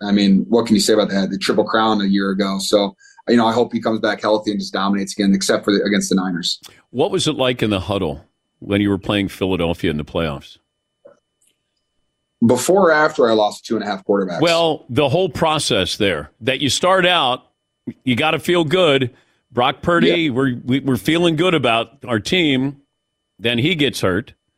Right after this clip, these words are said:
Speaker 1: <laughs>
Speaker 2: And, and then what are you, what are you thinking now? And then when McCaffrey comes in <laughs> as your quarterback, <laughs> what are you thinking? <laughs>
Speaker 1: Uh, you know what?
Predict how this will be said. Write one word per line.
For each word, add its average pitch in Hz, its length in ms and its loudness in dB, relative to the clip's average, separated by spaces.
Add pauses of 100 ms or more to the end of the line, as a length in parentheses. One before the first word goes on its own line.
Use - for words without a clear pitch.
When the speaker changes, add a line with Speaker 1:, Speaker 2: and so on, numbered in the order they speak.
(580)
Speaker 1:
<laughs> 117 80 2 (380)
Speaker 2:
And, 123 220 -2 (100)
and 139 220 -2
then 156 160 0
what 175 140 2
are - 20 -2
you, 170 100 0 (200)
what 139 180 0
are 202 40 2
you 180 120 2
thinking 147 460 0
now? 131 320 -2
And 151 120 0
then 196 160 2
when 185 160 0
McCaffrey 165 640 -2
comes 127 280 0
in 139 120 2
<laughs> 143 120 -2
as 131 120 -6
your 156 140 -2
quarterback, 131 840 0 (100)
<laughs> - 120 -20
what 156 440 0
are 202 40 0
you 180 180 0
thinking? 139 480 -2 (600)
<laughs> 170 100 -2 (600)
Speaker 1:
Uh, 151 420 4 (420)
you 180 100 2
know 170 120 6
what? 151 260 4